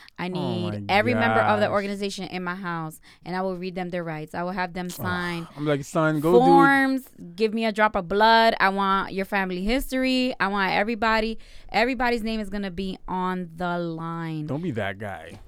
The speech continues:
Speaker 1: I
Speaker 2: I'm
Speaker 1: will absolutely be that guy. No,
Speaker 2: I'm like,
Speaker 1: wait,
Speaker 2: "Khalil,
Speaker 1: that's
Speaker 2: you"
Speaker 1: my kid.
Speaker 2: like, "Khalil, you wanna join a, a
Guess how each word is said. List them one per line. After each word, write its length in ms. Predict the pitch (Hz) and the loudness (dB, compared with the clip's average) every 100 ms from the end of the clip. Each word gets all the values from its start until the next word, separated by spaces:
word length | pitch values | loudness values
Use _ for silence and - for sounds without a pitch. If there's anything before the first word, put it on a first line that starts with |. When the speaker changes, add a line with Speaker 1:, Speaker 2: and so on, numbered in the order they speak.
| - | -6
Speaker 1:
I 120 | 190 | -4
Speaker 2:
I'm 60 | 208 | -2
Speaker 1:
will 80 | |
absolutely 580 | 220 208 226 247 240 190 | 0 0 -2 -6 -6 -6
be 140 | 175 175 | -8 -8
that 160 | 165 | -10
guy. 260 | 165 160 160 | -10 -12 -10
No, 140 | 190 | -6
Speaker 2:
I'm 60 | 247 | 0
like, 160 | 156 359 | 0 4
Speaker 1:
wait, 40 | |
Speaker 2:
"Khalil, 140 | 160 143 | 6 6
Speaker 1:
that's 120 | - | 4
Speaker 2:
you" 60 | |
Speaker 1:
my 120 | 427 415 | 0 -4
kid. 540 | - 466 508 196 175 | -6 -4 -2 0 0
Speaker 2:
like, 80 | - | 4
"Khalil, 160 | 170 | 6
you 100 | 143 | 6
wanna 140 | 151 139 | 6 4
join 200 | 143 | 2
a, 60 | |
a 40 | 143 | 0